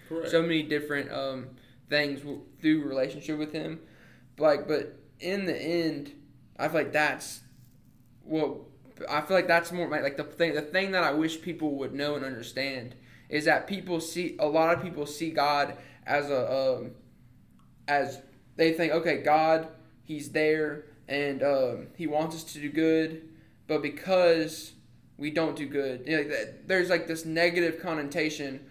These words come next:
Speaker 2: around God, and everything's seen through, like,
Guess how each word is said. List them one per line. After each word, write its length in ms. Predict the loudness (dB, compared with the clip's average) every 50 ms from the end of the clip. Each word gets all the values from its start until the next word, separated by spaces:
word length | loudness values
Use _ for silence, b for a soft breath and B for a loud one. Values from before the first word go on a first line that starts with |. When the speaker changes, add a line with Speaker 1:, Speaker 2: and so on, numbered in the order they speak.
| B B B B
Speaker 2:
around 380 | 0 2 4 4 2 2 0 -4 -10 -16 -20 -6 0
God, 400 | 2 4 4 4 2 -2 -6 -8 -4
and 100 | 0 2
everything's 500 | 4 4 4 2 0 0 0 -2 -2 -2
seen 280 | -4 -4 -2 -2 -2 -2
through, 120 | 0 2
like, 300 | 2 2 0 -2 -8